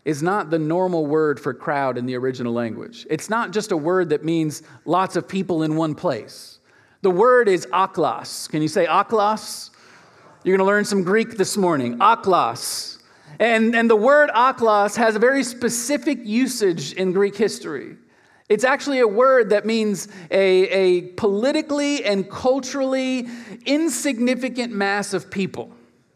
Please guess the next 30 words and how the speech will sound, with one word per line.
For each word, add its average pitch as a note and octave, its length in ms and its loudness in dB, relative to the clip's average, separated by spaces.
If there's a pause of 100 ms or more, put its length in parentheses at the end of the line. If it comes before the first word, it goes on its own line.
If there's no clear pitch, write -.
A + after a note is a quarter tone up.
(1600)
It A3+ 120 4
was A#3+ 160 4
a A#3 60 6
word C4+ 420 2
that, - 440 0
that A#3 120 4
was G#3+ 260 2
used C4+ 320 2
originally A#3+ 600 2
of G3+ 180 2
the G3+ 80 2
people C#4 320 0
who A#3 120 2
were A3 100 4
on G#3 100 0
the F#3 80 2
front C#4 400 -2
lines A#3+ 460 0
of F3+ 100 2
a F#3 60 2
military A3 600 2
attack, G#3+ 520 -2
that F#3+ 240 -2
all G#3+ 200 4
the A3 120 0
people A3+ 240 2
who G#3+ 100 2
would F3+ 160 2
die F#3+ 300 2
first, A#3 640 -2